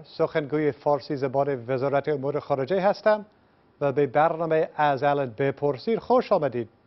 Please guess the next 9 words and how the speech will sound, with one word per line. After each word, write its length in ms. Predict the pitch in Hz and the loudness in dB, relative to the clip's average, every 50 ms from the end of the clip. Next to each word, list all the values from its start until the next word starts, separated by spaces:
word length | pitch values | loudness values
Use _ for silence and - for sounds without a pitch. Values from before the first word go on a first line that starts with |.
| _ _ _ _ _ _ _ _ _ _ | _ _ _ _ _ _ _ _ _ _
این 160 | 202 220 220 | 2 2 2
هفته 480 | 185 208 220 185 - - - 156 160 | 4 2 0 0 0 -2 -4 -4 -4
سوالهای 460 | 147 - - 156 151 151 135 143 160 156 | -4 0 2 2 4 4 4 2 0 0
متفاوتی 720 | 139 151 147 - 143 - - 151 147 131 175 202 190 170 | 0 -2 -4 -6 -8 0 2 2 6 6 6 4 4 2
داریم 320 | 135 135 123 131 131 135 135 _ _ _ _ _ _ _ _ _ _ | 0 2 2 0 -2 -2 -6 _ _ _ _ _ _ _ _ _ _
در 260 | - 160 165 165 147 | 2 4 4 4 2
مورد 340 | 143 147 151 156 160 165 156 | 0 0 0 2 2 0 0
موضوعات 600 | 165 151 151 165 156 131 139 156 175 165 160 165 | -2 -2 0 -2 -2 0 -2 2 2 2 2 2
مختلف. 540 | 170 151 143 147 - - 160 147 143 131 120 | 0 0 0 -2 0 2 2 4 4 2 0